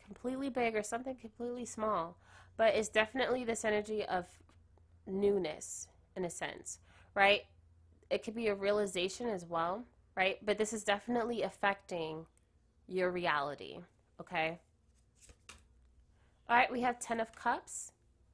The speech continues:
and Five of Pentacles, which, okay. So this is coming across as a realization of some sort and having to question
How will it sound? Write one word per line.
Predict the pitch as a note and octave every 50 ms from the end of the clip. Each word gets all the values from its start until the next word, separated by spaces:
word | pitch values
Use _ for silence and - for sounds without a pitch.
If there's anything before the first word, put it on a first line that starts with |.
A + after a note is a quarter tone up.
| _ _ _ _ _ _ _ _
and | G3 F#3+ F#3+ F#3+ F#3 F#3 - - _ _ _ _ _ _ _ _ _ _ _ _
Five | - - F#3 E3 E3 E3+
of | E3+ -
Pentacles, | - G3+ G3 F#3+ - - D3+ - - - - - - - - - - _ _ _ _ _
which, | - F#3+ - - - - _ _
okay. | F#3 F#3 F#3 F#3 - - - - _ _ _ _ _ _ _ _ _ _ _ _
So | - - B3+ A3+
this | A3 C4 - -
is | D4 - - - -
coming | - - C#4+ D4 E4 F4 E4+ F4+
across | C#4+ - - - G3+ F#3 F3+ F#3+ F#3+ - -
as | - E3+ F3+ F3 F3 F3 E3+ E3+ F3 - - - _ _ _ _ _ _ _ _ -
a | G3+ F#3+
realization | F#3+ G#3 G#3+ G#3+ G3+ F#3+ F#3+ - F#3 - - A#3 A#3
of | A#3 A3+
some | - - A#3+ A#3+
sort | A#3 - - A3+ A3+ A#3 A#3+ - - _ _ - - - - - - - _ -
and | A3 G#3
having | G#3 - G#3 G#3 G#3+ A#3 B3 B3
to | A#3+ - A#3+
question | - - - G3 F#3+ F#3+ - - - - F3+ E3+ D#3+ D#3+ E3